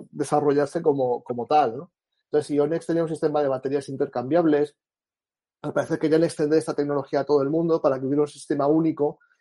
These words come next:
que tú llegases con tu batería, la pusieras en una especie de repositorio de baterías y te llevases otra. Bueno, un sistema como para ampliar la autonomía, que evidentemente una moto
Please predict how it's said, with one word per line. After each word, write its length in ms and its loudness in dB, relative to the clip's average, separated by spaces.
que 80 -6
tú 160 2
llegases 760 4
con 160 -6
tu 120 -6
batería, 560 0
la 120 0
pusieras 360 -10
en 80 -8
una 80 -8
especie 260 -8
de 80 -2
repositorio 460 -2
de 20 2
baterías 380 0
y 60 -14
te 160 -4
llevases 300 -4
otra. 280 -2
Bueno, 180 4
un 60 -8
sistema 440 -2
como 220 6
para 160 0
ampliar 380 2
la 60 6
autonomía, 580 2
que 80 -2
evidentemente 640 0
una 180 0
moto 380 -2